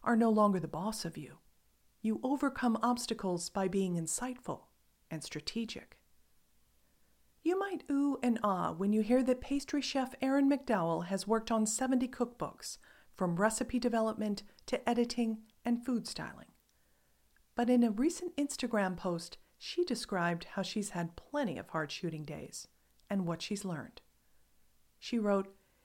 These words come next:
"In the early days, I used to hate shooting, in part because it was so much work. It felt impossible to predict everything accurately,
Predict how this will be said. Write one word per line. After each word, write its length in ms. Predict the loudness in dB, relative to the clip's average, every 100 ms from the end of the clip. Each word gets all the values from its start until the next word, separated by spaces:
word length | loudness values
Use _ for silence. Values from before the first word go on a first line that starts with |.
| _ _ _ _ _ 0
"In 100 | 2
the 140 | 2
early 280 | 2 2 2
days, 460 | 2 2 2 -2 -8 _ _
I 40 | -10
used 240 | -8 -6
to 60 | -8
hate 420 | -10 -8 -6 -4
shooting, 500 | -4 -4 -8 -12 -20 _
in 140 | -8
part 440 | -2 4 4 2 -6
because 360 | -6 -4 -6 -8 -14
it 100 | -8
was 160 | -6 -4
so 360 | -2 -2 0
much 340 | 0 -2 -4 -8
work. 540 | -6 -4 -4 -6 -20 _ _ _ _ _ _ _
It 100 | -4
felt 220 | 0 0
impossible 640 | 0 -2 0 0 -2 -4 -6
to 160 | -12
predict 400 | -8 -4 -4 -2 -2
everything 540 | 2 0 0 -4 -2
accurately, 720 | -4 -2 -4 -4 -4 -12 -14